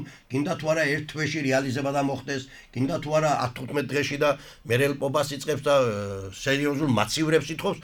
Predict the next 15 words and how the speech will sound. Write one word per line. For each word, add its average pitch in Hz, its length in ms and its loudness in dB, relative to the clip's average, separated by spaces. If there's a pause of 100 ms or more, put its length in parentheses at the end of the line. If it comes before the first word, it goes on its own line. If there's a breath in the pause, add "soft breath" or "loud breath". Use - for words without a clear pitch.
(160 loud breath)
მსგავსი 156 500 2
რამ 131 160 4
თხილს 151 300 -4
არ 107 160 0
ჭირდება 165 400 -2
და 220 120 6 (260 loud breath)
თხილი 202 300 -4
სულ 180 180 -4
ასე 160 180 0
მარტივად 139 420 2
შეინახება. 120 540 0 (220 loud breath)
ამის 139 260 -4
თქმა 160 160 2
მინდა, 170 220 2
რამდენსაც 127 520 2